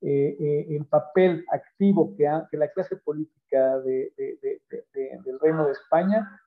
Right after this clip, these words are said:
jugó en el saqueamiento, de hecho el título del libro es así, este, eh, el papel de las empresas españolas en el saqueo de Argentina, que él hace, ya hace, ya hace énfasis en las empresas energéticas.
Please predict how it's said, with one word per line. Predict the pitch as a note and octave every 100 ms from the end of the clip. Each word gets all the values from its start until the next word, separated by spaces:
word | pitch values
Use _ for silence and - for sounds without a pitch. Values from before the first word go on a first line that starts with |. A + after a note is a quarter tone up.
| -
jugó | D#3 D#3 F#3+ F#3+ F#3+ _ -
en | C#3 C#3+
el | C#3+
saqueamiento, | - D#3 D3 D#3 D3+ D#3+ F#3 F#3+ G3 G3
de | D3+
hecho | -
el | C#3+
título | C3 B2 C3+
del | C3+ C3+
libro | C#3 C#3+
es | D#3+
así, | E3 C4+ C4+ - - -
este, | D#3+ D#3 - D3+ D3+
eh, | F3+ D3 C#3+ D3
el | C#3+
papel | D3+ D3+ G3 F#3 D#3 - -
de | C#3+
las | C#3+
empresas | D3 C#3+ D#3+ D#3+
españolas | D3+ - D#3+ F3 F#3 F#3 D#3
en | C#3+
el | C#3
saqueo | - C3+ - D#3+
de | D#3
Argentina, | C#3 - _ C3+ _ - E3 D#3+ - - _ _ _ C#3
que | C3+ B2+
él | C3+
hace, | C#3 D#3+
ya | D#3
hace, | D#3+ E3+ E3 D#3
ya | D#3+
hace | D#3 E3+
énfasis | E3+ F3 E3 F3+ - _ _ -
en | E3
las | E3+
empresas | E3 G3 G3 F#3+
energéticas. | F#3 F3 G3 G3 F#3 C3+